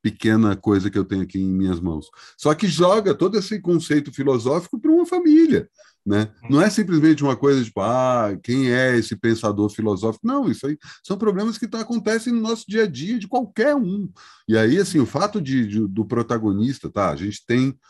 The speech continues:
Speaker 1: uma protagonista, ou melhor, duas protagonistas, mas no fim das contas, isso é representado em vários momentos,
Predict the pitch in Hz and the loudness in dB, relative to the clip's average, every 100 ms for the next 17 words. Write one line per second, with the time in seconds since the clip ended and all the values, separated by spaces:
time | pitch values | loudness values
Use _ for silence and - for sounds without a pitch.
0 | _ 110 127 120 113 117 113 113 113 104 | _ -2 0 0 0 -2 2 2 2 0
1 | 92 95 98 92 95 160 165 127 127 113 | -2 0 0 -2 0 2 2 2 -4 -2
2 | 113 110 139 170 156 170 180 170 160 117 | -2 0 -2 -4 -4 -4 -6 -6 -4 -4
3 | - 156 - - 92 117 120 117 123 113 | -2 -4 -2 -6 -6 -8 -8 -6 -6 -6
4 | 110 120 123 101 117 175 139 123 107 156 | -4 -2 -2 0 0 -2 -2 -2 0 -2
5 | 170 | -6